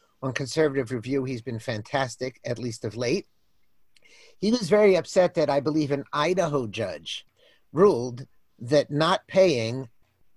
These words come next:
for a, um, surgery for a transsexual,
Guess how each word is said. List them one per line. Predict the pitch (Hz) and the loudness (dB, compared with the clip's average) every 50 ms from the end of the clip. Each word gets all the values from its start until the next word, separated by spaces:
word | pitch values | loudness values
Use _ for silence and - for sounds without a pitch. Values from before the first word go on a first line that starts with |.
| _ | _
for | _ - - 156 147 139 131 123 | _ -6 0 2 4 4 4 2
a, | 127 123 120 117 131 | 0 -2 -2 -2 -2
um, | 127 127 123 117 117 113 113 117 117 110 _ _ _ _ _ | 0 0 2 2 0 0 -2 -6 -8 -10 _ _ _ _ _
surgery | _ - - - 190 202 202 160 - 139 120 117 107 107 110 - - _ _ _ _ | _ -10 -2 2 4 4 4 2 -2 -4 -2 -2 -2 -2 -4 -8 -12 _ _ _ _
for | - - 151 135 120 | -6 -2 -2 0 0
a | 123 127 117 120 - _ _ _ | 0 -2 -4 -6 -10 _ _ _
transsexual, | - 160 147 135 123 - - 175 185 - - - 127 104 98 92 107 117 | -2 -2 -2 -2 -2 -2 -2 -2 -2 -4 -6 -6 -4 -4 -4 -4 -6 -8